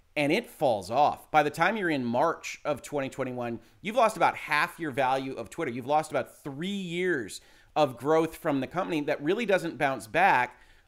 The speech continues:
until Elon Musk and his buying into the company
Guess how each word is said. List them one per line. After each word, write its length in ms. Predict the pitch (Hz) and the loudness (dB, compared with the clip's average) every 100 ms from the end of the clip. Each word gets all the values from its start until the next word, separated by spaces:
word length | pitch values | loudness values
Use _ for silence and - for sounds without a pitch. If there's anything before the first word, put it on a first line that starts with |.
| _ | _
until 800 | 180 175 170 - 254 233 160 170 - _ - | 2 2 0 0 4 6 6 2 -12 _ -4
Elon 380 | 190 175 156 147 | 2 4 4 4
Musk 400 | 139 135 - - _ _ - | 2 -2 -6 -18 _ _ -2
and 240 | 147 147 139 | 2 2 2
his 360 | 139 127 113 | 0 -2 -4
buying 580 | 110 135 139 165 165 156 | 0 2 4 4 2 2
into 400 | 175 165 156 156 | 2 2 0 -2
the 100 | 139 | -2
company 640 | 135 196 208 151 127 120 | -2 -2 -2 -4 -6 -8